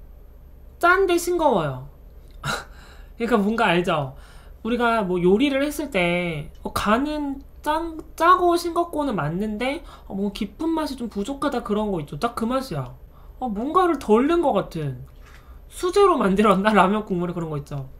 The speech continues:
원래 라면 국물은 조미료가, 조미료 느낌이 강하면서 뭔가, 어, 막 전반적인 조화가 되게 좋잖아요. 좀 짭짤하면서 뭔가 깊은 맛도 나면서. 근데 얘는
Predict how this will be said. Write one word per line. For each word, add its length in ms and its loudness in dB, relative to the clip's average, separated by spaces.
원래 180 2
라면 240 4
국물은 440 0
조미료가, 760 0
조미료 500 0
느낌이 480 0
강하면서 520 0
뭔가, 600 -2
어, 180 2
막 300 -2
전반적인 640 0
조화가 540 0
되게 220 -6
좋잖아요. 600 -6
좀 100 -12
짭짤하면서 1040 -2
뭔가 300 -4
깊은 500 -6
맛도 320 -4
나면서. 560 -4
근데 260 -2
얘는 420 -4